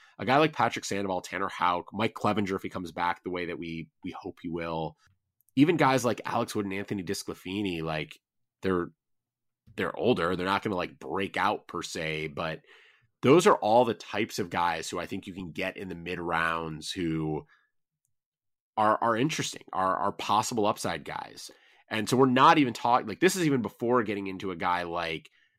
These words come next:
like Bailey Ober or Casey Mize or Josiah Gray, who are all guys who, like, we're hoping something clicks, right? They all have the talent, but who knows what they're gonna do? Like, all of these guys have pitched well, and it's about reestablishing or, or, or further establishing their value.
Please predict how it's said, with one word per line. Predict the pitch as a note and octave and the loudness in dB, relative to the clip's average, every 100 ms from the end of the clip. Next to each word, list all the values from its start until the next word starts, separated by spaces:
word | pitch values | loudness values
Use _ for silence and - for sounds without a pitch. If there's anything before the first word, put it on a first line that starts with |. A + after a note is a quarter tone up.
| _ _ _ _ _ _ | _ _ _ _ _ _
like | G#2 - | -6 -4
Bailey | G2 G2+ G2+ F#2 | -2 0 2 2
Ober | E2+ F2+ D#2+ D2+ C#2+ - _ _ _ | 2 0 0 -2 -2 -6 _ _ _
or | F#2 E2+ | -4 -4
Casey | - G#2 G2+ - | -2 -2 -2 -4
Mize | F#2 F2+ F2 E2+ E2 D#2+ | -4 0 2 2 0 -6
or | - | -10
Josiah | F#2+ F2 - F#2 F2+ | -8 -6 -2 0 0
Gray, | D2+ E2+ F2+ E2+ E2 | -4 -2 0 0 -2
who | D#2 F#2 | -4 -4
are | |
all | F2+ F#2 | -2 -2
guys | F2 F2 E2+ | 0 -2 -2
who, | - | -6
like, | E2+ E2 D#2 D#2 - _ _ _ | -6 -4 -6 -8 -18 _ _ _
we're | G2+ G2+ | -4 -4
hoping | - G#2 - A#2+ B2 | 0 -2 2 2 2
something | A#2+ A2 B2 | -4 -2 -4
clicks, | - C3+ - - - _ - _ _ _ _ - | -2 -2 -2 -14 -16 _ -20 _ _ _ _ -4
right? | F#2 F2+ A#2+ - | 0 0 -2 0
They | A2+ | 2
all | A2+ | 4
have | G#2 | 2
the | F#2+ | 0
talent, | - F#2 G#2+ A2 | 0 2 2 0
but | F#2 | -4
who | - G2 | -4 -2
knows | F2+ G2 | 0 0
what | F#2+ | 0
they're | F#2+ | -4
gonna | F2+ E2+ | -6 -6
do? | D#2+ E2 F#2+ B2+ - - | -6 -4 -2 -4 -8 -8
Like, | A2 | -2
all | D#2 D#3 | 6 6
of | E3+ | 8
these | D#3 | 4
guys | A#2 A#2+ G#2 | 4 2 0
have | G#2+ - | -4 -6
pitched | - B2 - | -6 -6 -4
well, | E2+ G2 G2+ | -4 -2 0
and | F2+ | -2
it's | D#2+ | -4
about | F#2+ D#2+ | -6 -4
reestablishing | F#2 F2+ - - D#2+ E2+ G#2 B2+ C3+ C#3 | -4 -4 -6 0 0 2 -2 -2 -2 -4
or, | F2+ E2+ | -4 -4
or, | F2+ F2 | -2 -4
or | - E2+ D#2 | -4 -4 -4
further | - G2 F2+ G#2 | -4 -4 -2 0
establishing | G#2+ - F#2+ G#2+ - A#2+ | -2 -2 -2 -2 -2 0
their | A2+ | 0
value. | A2 A2 B2 C#3 | 2 2 2 0